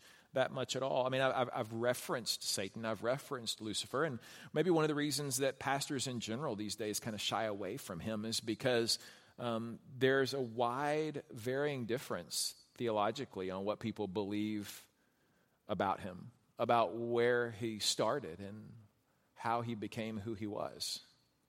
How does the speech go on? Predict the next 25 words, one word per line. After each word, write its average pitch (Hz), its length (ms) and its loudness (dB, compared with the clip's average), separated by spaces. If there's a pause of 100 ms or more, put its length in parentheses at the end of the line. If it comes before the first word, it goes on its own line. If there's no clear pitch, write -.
(340)
who 123 120 -4
he 107 220 -2
is. - 420 -4 (1300)
But 151 80 4
if 143 80 4
we 165 60 10
go 180 140 10
back 185 180 12
to 175 80 2
the 147 60 2
beginning, 139 420 2
based 135 300 4
on 123 280 0 (220)
conservative 139 540 4
theologians, 117 720 0
what 123 160 2
we 123 100 0
find 135 500 4
is 123 540 4 (540)
that 120 140 4
Ezekiel 120 800 2 (920)
was 117 180 0
describing 131 840 8 (320)
in 123 120 0
Ezekiel 120 720 2